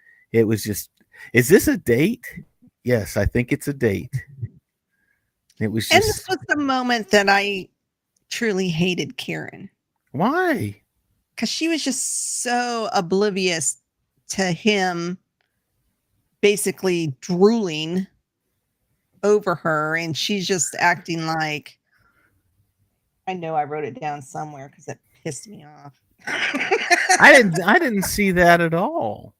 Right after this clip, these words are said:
Speaker 2: Hold on, hold on. Keep talking, I'll find it.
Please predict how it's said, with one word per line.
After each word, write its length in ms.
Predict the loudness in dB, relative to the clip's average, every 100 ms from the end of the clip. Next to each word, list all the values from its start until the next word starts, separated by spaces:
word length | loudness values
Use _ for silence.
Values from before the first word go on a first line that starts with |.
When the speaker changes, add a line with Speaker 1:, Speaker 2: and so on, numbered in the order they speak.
| _ _ _ _
Speaker 2:
Hold 200 | -8 -6
on, 200 | -6 -10 -12
hold 220 | -10 -10
on. 120 | -14 -20 _ _ _ _ _
Keep 160 | -8 0
talking, 380 | 2 4 2 -4
I'll 120 | -4
find 340 | -6 -10 -10
it. 120 | -18